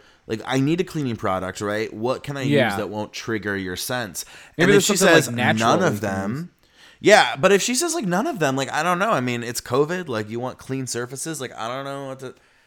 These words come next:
Speaker 1: it's tough. That's a tough one.
Speaker 2: The only thing I could do, think to, to do is, um, have her clean it when she wasn't around.
Speaker 1: Mm-hmm.
Speaker 2: Like, either before or after work.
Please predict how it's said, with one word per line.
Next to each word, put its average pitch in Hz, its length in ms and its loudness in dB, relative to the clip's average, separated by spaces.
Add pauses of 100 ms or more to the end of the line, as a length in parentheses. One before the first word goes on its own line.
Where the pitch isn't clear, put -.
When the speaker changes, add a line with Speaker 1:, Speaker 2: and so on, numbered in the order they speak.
(180)
Speaker 1:
it's - 220 -10
tough. 143 360 -6
That's 120 200 -12
a - 20 -14
tough - 260 -10
one. 92 280 -14 (720)
Speaker 2:
The 143 180 0
only 170 220 2
thing 170 180 0
I 139 60 2
could 117 260 -6
do, 135 340 0
think 131 360 -8
to, 110 160 -14
to - 160 -18
do 117 360 -4
is, 107 420 -10 (800)
um, 110 680 -4 (160)
have 135 220 -4
her 131 100 0
clean 131 360 -6
it 117 60 -6
when 117 120 -8
she - 140 -8
wasn't 107 280 -4
around. 98 520 -6 (400)
Speaker 1:
Mm-hmm. 90 400 -12
Speaker 2:
Like, 120 200 -8
either 117 200 -4
before 113 440 -6
or - 20 -10
after 107 280 -8
work. 95 380 -16